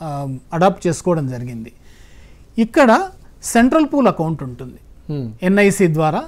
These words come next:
Speaker 1: సెంట్రల్ పూల్ అకౌంట్ ఉంటుంది. ఎక్కడైతే కూలీలకు సంబంధించినటువంటి మస్టర్లను కంప్యూటర్లలో ఎంట్రీ చేయగానే, ఆ ఎంట్రీని కార్యక్రమ అధికారి, ప్రోగ్రామ్ ఆఫీసర్ అంటే ఎంపీడీఓ, ప్రతి మండలంలో ఉండేటటువంటి ఎంపీడీఓ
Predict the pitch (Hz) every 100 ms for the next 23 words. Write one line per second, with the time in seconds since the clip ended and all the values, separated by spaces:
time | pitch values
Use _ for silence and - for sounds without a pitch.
0 | - 196 180 196 180 180 151 151 139 135
1 | 131 147 302 - - - - 190 294 311
2 | 294 311 285 - 240 311 330 294 240 214
3 | 208 208 202 185 185 170 180 170 156 165
4 | - 254 240 196 202 330 - - - 220
5 | 226 285 240 202 196 190 180 - - 175
6 | 190 247 240 - 151 156 147 202 339 -
7 | - - - 190 214 208 214 311 254 139
8 | - - 208 254 247 226 190 160 156 147
9 | 135 - - - - - 185 202 220 202
10 | 165 147 143 - 120 - - - - 196
11 | 349 - 170 190 233 175 143 147 165 170
12 | 165 196 214 202 170 160 151 151 151 147
13 | 139 139 170 147 180